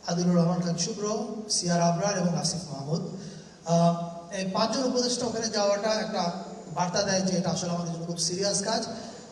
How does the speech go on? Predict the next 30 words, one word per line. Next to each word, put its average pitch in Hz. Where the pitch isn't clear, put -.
এবং 196
আমরা 208
বিশ্বাস 175
করি 233
নারায়ণগঞ্জে 208
যেটা 214
শুরু 202
হলো, -
চার 214
আগস্টের 202
মধ্যে 196
সারা 185
দেশে 185
এই 185
স্মৃতিস্তম্ভের 170
কাজ 165
শেষ 165
হবে। 208
এবং 185
এই 202
স্মৃতিস্তম্ভটা 233
হচ্ছে 233
টেক্সট 262
বেস। 175
আপনারা 208
জানেন 220
যে 226
এবার 220
জুলাইয়ের 208
আন্দোলনে 202